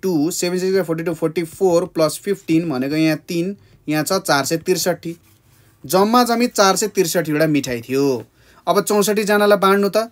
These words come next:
सात सातवटा बाँड्दाखेरि के हुन्छ? पन्ध्रवटा मिठाई बाँकी रहन्छ। चार सय त्रिसठीवटा मिठाई चाहिँ यहाँनिर के गरिएको छ त? बाँडफाँड गरिएको छ हो। चार सय त्रिसठीवटा मिठाई चाहिँ यहाँनिर बाँडफाँड गरिएको छ। यसरी मिल्छ।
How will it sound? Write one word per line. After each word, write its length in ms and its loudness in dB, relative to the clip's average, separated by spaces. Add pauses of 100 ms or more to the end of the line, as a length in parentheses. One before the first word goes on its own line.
सात 300 2
सातवटा 380 4
बाँड्दाखेरि 540 2
के 160 0
हुन्छ? 260 0 (400)
पन्ध्रवटा 400 4
मिठाई 260 -2
बाँकी 300 0
रहन्छ। 320 -2 (440)
चार 340 4
सय 240 4
त्रिसठीवटा 760 2
मिठाई 440 0
चाहिँ 180 2
यहाँनिर 280 -2
के 180 -2
गरिएको 360 -2
छ 100 -8
त? 340 2 (300)
बाँडफाँड 680 0
गरिएको 460 2
छ 80 -8
हो। 320 2 (600)
चार 280 4
सय 220 2
त्रिसठीवटा 720 0
मिठाई 360 2
चाहिँ 180 0
यहाँनिर 340 0
बाँडफाँड 380 -2
गरिएको 460 -6
छ। 120 -10
यसरी 560 0
मिल्छ। 320 -8